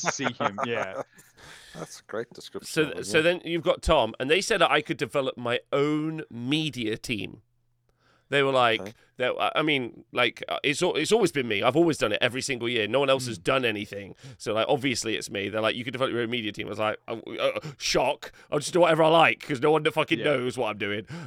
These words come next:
Speaker 3: right? So what I'm decided is that you two are in my now media team. Yeah, congratulations.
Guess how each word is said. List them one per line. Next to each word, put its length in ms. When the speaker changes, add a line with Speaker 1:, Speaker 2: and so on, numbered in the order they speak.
Speaker 3:
right? 320
So 140
what 180
I'm 460
decided 840
is 240
that 240
you 380
two 460
are 200
in 160
my 200
now 640
media 480
team. 420
Yeah, 240
congratulations. 1200